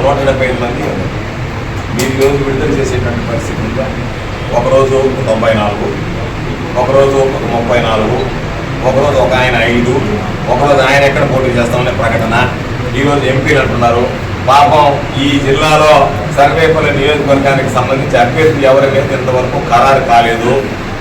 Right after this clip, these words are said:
ఈ సమయానికి అభ్యర్థిని ప్రకటించలేదు. ఎన్నికల కోడ్ వచ్చింది, షెడ్యూల్ వచ్చింది. పాపం చంద్రమోహన్ రెడ్డి ఏమో మాట్లాడుతూ "నేను అసెంబ్లీకి పోతా, నేను అసెంబ్లీకి పోతానని" ఊళ్ళు అవుతున్నాడు. అసెంబ్లీ అంటే అసెంబ్లీ లోపలికే, అసెంబ్లీ గేటు దగ్గర కానీ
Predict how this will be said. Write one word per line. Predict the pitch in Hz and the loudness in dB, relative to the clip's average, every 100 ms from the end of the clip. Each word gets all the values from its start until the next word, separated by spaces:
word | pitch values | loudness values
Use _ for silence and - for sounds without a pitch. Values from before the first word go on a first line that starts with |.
| 127 | 0
ఈ | 147 165 | 2 2
సమయానికి | 156 156 156 156 156 | 2 2 2 2 2
అభ్యర్థిని | - 151 139 135 | 2 2 0 0
ప్రకటించలేదు. | 127 123 120 135 131 117 117 123 135 - - 117 | 0 -2 -2 -2 -2 -2 0 -2 -2 -6 -8 -4
ఎన్నికల | 135 156 165 | 0 2 2
కోడ్ | - 403 - | 2 2 4
వచ్చింది, | - - 117 123 131 - | 2 2 -2 -2 0 0
షెడ్యూల్ | 123 - 156 135 | -2 -2 0 0
వచ్చింది. | - 117 123 123 - - - | 0 0 0 0 -2 -6 0
పాపం | 139 143 | 2 2
చంద్రమోహన్ | 139 139 151 135 147 143 | 2 2 2 2 2 2
రెడ్డి | 143 143 | 0 0
ఏమో | 143 | 0
మాట్లాడుతూ | 139 143 147 147 143 | 2 2 2 0 0
"నేను | 143 143 | 0 2
అసెంబ్లీకి | 143 160 156 147 | 2 2 0 0
పోతా, | 135 143 147 147 | 2 2 2 2
నేను | 139 | 2
అసెంబ్లీకి | 135 165 143 139 | 0 -2 -2 0
పోతానని" | 135 131 139 143 123 139 | 0 2 0 0 -2 -2
ఊళ్ళు | 156 131 | 0 0
అవుతున్నాడు. | - - - 117 - - - - - | 0 -2 -2 0 -2 -4 -8 -8 -6
అసెంబ్లీ | 143 160 160 | -2 -2 0
అంటే | 156 151 | 0 0
అసెంబ్లీ | - 156 - | 0 -2 0
లోపలికే, | 135 143 220 - | 2 2 2 0
అసెంబ్లీ | 202 170 165 156 139 | 0 -2 -4 -4 -2
గేటు | 143 | -2
దగ్గర | 139 135 131 | -2 -2 -2
కానీ | 131 120 | -2 -4